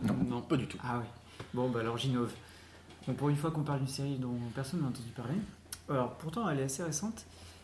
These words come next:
Speaker 3: C'est une série produite par la B B C. J'aime en général beaucoup, euh, les séries anglaises, les so-, les séries B B C, je leur trouve toujours, euh, beaucoup de charme. C'est une série courte, c'est un format de six épisodes. Il n'y a qu'une saison.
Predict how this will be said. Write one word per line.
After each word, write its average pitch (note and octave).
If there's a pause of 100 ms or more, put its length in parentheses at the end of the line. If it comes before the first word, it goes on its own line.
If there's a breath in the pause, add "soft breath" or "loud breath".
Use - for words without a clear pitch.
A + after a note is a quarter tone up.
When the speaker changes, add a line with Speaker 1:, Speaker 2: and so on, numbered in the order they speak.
Speaker 3:
C'est -
une C3+
série F3
produite F3
par D#3+
la B2+
B C#3+
B F#3+
C. G#3+ (720)
J'aime A#2+
en A#2
général A#2+
beaucoup, D3
euh, A#2
les A#2+
séries A#2+
anglaises, C3 (100)
les A2+
so-, -
les C#3
séries B2
B A2+
B A2+
C, F3+
je F3+
leur A#2+
trouve -
toujours, C#3+
euh, A#2+
beaucoup A#2+
de -
charme. E3+ (420 loud breath)
C'est -
une C#3+
série F3
courte, G3+ (160)
c'est D#3
un C3+
format D3
de C3
six E3+
épisodes. D3+ (580 soft breath)
Il B2+
n'y B2+
a -
qu'une G3
saison. D#3+